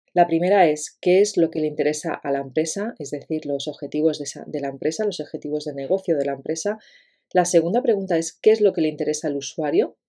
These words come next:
Y cuando has alineado los intereses de la primera y la segunda pregunta,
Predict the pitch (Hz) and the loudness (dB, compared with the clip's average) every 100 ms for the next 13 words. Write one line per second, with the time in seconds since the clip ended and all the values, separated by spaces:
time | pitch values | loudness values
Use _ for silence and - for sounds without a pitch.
0 | _ _ _ _ _ _ - - 233 254 | _ _ _ _ _ _ -20 -4 -2 6
1 | 240 208 196 180 190 - 165 156 156 160 | 6 8 6 4 2 -4 -2 -2 -2 2
2 | 165 151 151 147 151 156 165 139 147 147 | 2 2 -4 -2 0 0 0 -2 -2 -2
3 | 151 147 147 143 - 165 151 - 143 143 | -4 -4 -4 -4 -8 -6 -6 -6 -10 -8
4 | 156 170 156 165 165 160 | -6 -4 -4 -6 -6 -6